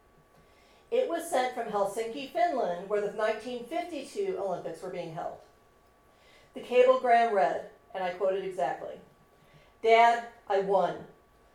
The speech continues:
I'm bringing home the gold medal you lost while waiting for me to be born."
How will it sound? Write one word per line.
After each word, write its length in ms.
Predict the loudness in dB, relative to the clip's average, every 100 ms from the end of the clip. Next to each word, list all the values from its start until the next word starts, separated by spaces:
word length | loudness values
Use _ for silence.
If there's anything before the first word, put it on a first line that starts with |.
| _ -2
I'm 240 | 0 2
bringing 380 | 6 6 6 0
home 340 | 2 2 2
the 80 | 2
gold 420 | 6 8 8 4
medal 380 | 6 6 6 2
you 160 | -2 -2
lost 500 | 2 4 2 0 -2
while 160 | -2
waiting 320 | -2 -2 -4
for 140 | -4 -6
me 260 | -6 -8
to 60 | -10
be 160 | -12 -6
born." 360 | -4 -4 -6